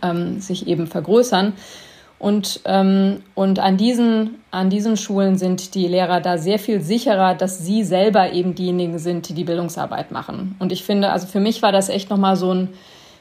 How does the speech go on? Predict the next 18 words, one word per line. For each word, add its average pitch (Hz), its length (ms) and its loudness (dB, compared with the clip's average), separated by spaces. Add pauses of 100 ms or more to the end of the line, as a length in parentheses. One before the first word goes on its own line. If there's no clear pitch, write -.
(140)
äh, 180 500 2 (420)
äh, 180 260 0
so 170 140 -2
eine 185 180 2
Erkenntnis, 226 920 -2 (100)
ähm, 190 540 2
dass 185 200 2
ich 190 160 -4
sagte, 190 600 2 (400)
dass 190 180 2
ich 190 100 -2
dachte, 190 600 0 (640)
also 170 240 -2
digitales 202 580 -2
Lernen 202 540 0
ist 214 380 -4
im 196 100 0
Moment, 226 600 2